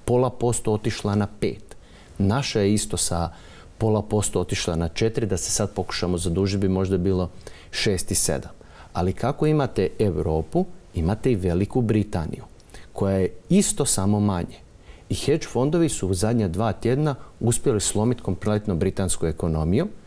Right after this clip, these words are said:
jer je došlo do enormne devalvacije funte i do potpunog kolapsa na tržištu obveznica, što je uzrokovalo da centralna banka koja je prestala štampat novac,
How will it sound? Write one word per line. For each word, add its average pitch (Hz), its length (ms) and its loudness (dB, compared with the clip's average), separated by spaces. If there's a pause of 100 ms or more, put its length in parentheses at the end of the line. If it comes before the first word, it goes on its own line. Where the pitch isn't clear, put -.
(280)
jer 190 120 2
je 180 60 0
došlo 110 300 0
do 90 120 0
enormne 101 580 2
devalvacije 82 680 0
funte 76 480 -4 (600)
i 110 80 2
do 135 100 2
potpunog 131 540 -2
kolapsa 110 440 -2
na 90 120 -2
tržištu 95 540 -2
obveznica, - 600 -4
što - 220 -4
je 90 40 4
uzrokovalo 147 580 2
da 92 100 0
centralna 127 520 0
banka 104 360 0
koja - 140 -2
je 80 100 -4
prestala 123 380 0
štampat 82 500 -4
novac, 78 400 0